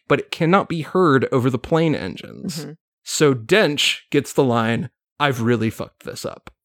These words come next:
Speaker 2: Yeah. Yeah.
Speaker 1: <laughs>
Speaker 2: Yeah, you did.
Speaker 1: The opening scene in Turkey took two months to film, three months of rehearsals,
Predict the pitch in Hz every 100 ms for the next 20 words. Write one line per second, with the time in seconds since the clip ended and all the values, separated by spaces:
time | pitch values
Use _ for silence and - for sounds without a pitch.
0 | _ _ - 139 165 180 156 - - _
1 | - 175 208 196 196 220 - - - -
2 | - _ 185 - - 214 - 226 - _
3 | _ 156 147 139 - - - 143 139 -
4 | _ _ _ 202 233 - 294 277 - 233
5 | 214 185 214 208 151 - 151 139 - _
6 | - - 190 240 214 175 160 - - 127
7 | 120 98 90 98 - _ _ - 127 143
8 | 226 269 202 196 - 160 131 127 147 131
9 | 110 104 -